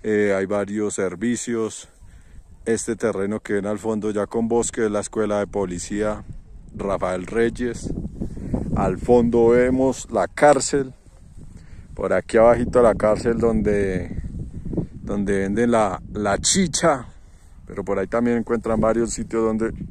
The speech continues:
tomar chicha. Este es Santa Rosa de Viterbo, un atardecer hermoso, vea el sol de frente.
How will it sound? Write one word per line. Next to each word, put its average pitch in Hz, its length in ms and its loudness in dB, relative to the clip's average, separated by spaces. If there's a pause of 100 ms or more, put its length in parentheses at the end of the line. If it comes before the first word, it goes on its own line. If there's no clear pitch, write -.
(100)
tomar 98 320 -4
chicha. - 540 -8 (440)
Este - 180 -4
es 127 60 0
Santa 143 300 6
Rosa 120 240 4
de 143 80 10
Viterbo, 117 400 6
un 113 80 4
atardecer 117 760 4 (160)
hermoso, 135 680 4
vea 107 180 4
el 117 80 -4
sol 120 320 2 (400)
de 117 240 6
frente. 113 680 6